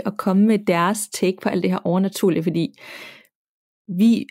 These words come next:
har jo ligesom vores tilgang til det. Det er altid interessant at høre, om der er andre, der har oplevet noget nyt, eller er blevet mindre eller mere skeptiske gennem tiden. Men, øh, jeg tænker, nu er det jo noget tid siden, du sidst havde med, så, øh, måske kunne du lige, øh, fortælle lidt om, hvad der er sket, siden vi optog i efteråret to tusind og nitten, og,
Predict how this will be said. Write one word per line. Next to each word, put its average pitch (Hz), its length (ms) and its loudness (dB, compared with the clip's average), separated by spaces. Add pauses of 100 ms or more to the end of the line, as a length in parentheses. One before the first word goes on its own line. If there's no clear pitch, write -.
(100)
har 190 160 0
jo 175 60 2
ligesom 175 320 0
vores 165 240 0
tilgang 180 420 -2
til 190 100 -2
det. 170 60 0
Det 175 80 0
er - 40 0
altid 208 200 -2
interessant 202 380 -4
at 185 60 -4
høre, 190 220 0
om 185 80 -2
der 185 60 -2
er - 40 -6
andre, 185 200 0
der 208 60 2
har - 60 -2
oplevet 214 300 0
noget 196 140 4
nyt, 240 220 2
eller 202 240 2
er 185 140 0
blevet 190 240 2
mindre 208 600 2
eller 185 160 0
mere 180 320 0
skeptiske 190 640 -4
gennem 170 160 -4
tiden. - 320 -8 (1500)
Men, 202 300 6
øh, 190 340 4
jeg 220 140 0
tænker, 262 380 2
nu 247 100 4
er 269 40 2
det 285 60 2
jo 277 60 4
noget 226 180 2
tid - 220 -2
siden, 240 280 -2
du 254 100 -4
sidst - 300 0
havde 269 160 2
med, 226 240 0 (140)
så, 226 340 0
øh, 196 440 2
måske 214 280 -2
kunne 269 180 0
du 247 60 0
lige, 240 600 2
øh, 175 120 0
fortælle 240 320 -2
lidt 262 140 2
om, 226 100 0
hvad 202 140 2
der 190 60 2
er 175 60 0
sket, - 360 -2
siden 226 240 2
vi 202 80 2
optog 208 400 0
i - 40 -4
efteråret 202 480 -2
to - 40 -18
tusind 208 260 -2
og - 20 2
nitten, 220 380 0
og, 170 200 0